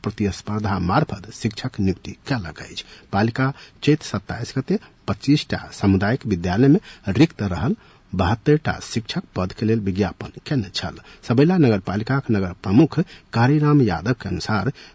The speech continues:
दू सय गोटे आवेदन देल गेल दस्तूर, कागजात आ योग्यता जांच पश्चात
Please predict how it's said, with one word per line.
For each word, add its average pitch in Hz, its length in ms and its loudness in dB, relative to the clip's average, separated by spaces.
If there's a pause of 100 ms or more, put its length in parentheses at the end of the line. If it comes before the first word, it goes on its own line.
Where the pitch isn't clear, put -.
दू 139 180 4
सय 107 220 2
गोटे 101 320 2 (120)
आवेदन 101 480 2 (140)
देल 110 420 2
गेल 180 240 -6
दस्तूर, 113 440 -2
कागजात 92 960 -2
आ 90 180 0
योग्यता 113 500 0
जांच 110 300 0 (100)
पश्चात 101 640 -4